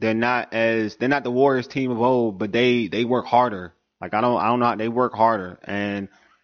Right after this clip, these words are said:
you see it. And I just, I think that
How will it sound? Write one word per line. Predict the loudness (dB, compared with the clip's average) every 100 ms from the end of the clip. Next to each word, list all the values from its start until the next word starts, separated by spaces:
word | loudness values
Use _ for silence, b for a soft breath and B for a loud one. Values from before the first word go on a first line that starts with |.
| b _
you | -8 -6
see | -4 -2 0 -2
it. | -4 -6
And | -4 -2 -2
I | -2
just, | -4 -4 -2
I | -2
think | -2 0
that | 0 -2